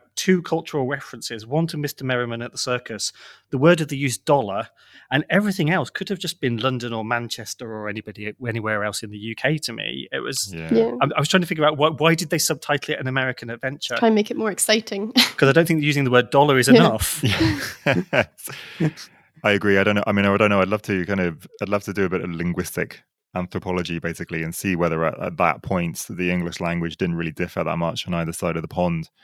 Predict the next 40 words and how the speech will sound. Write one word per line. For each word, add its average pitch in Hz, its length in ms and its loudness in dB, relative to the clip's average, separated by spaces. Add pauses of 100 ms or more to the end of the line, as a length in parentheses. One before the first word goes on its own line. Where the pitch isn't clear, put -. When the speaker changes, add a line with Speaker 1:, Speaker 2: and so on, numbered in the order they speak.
(540)
Speaker 2:
Uh, 85 80 -2
maybe 82 240 0
the 82 60 -2
change, 87 340 -2
maybe 87 160 0
the 82 60 -6
changes 85 340 -2
came 90 180 -2
later, 87 440 0
and 80 100 -6
you 80 80 -6
wouldn't 80 180 -6
expect, - 680 -8
you 98 100 -10
know, 135 100 0
Speaker 1:
Hmm. 120 200 0
Speaker 2:
you 101 80 -6
wouldn't 82 160 -8
expect 80 260 -4
that 78 160 -2
in 80 80 -4
the 80 60 -8
thirties, 82 340 -4
forties 87 300 -6
or 82 60 -8
fifties. 85 420 -6
But 87 100 -6
maybe 87 200 -2
back 85 220 -2
in 85 80 -4
those 82 200 -4
days, 80 360 -6
there 87 120 -8
really 85 180 -4
wasn't 85 320 -4
that 82 180 -4
big 85 160 -6
a 85 40 -4
disparity 85 540 -4
between 82 420 -8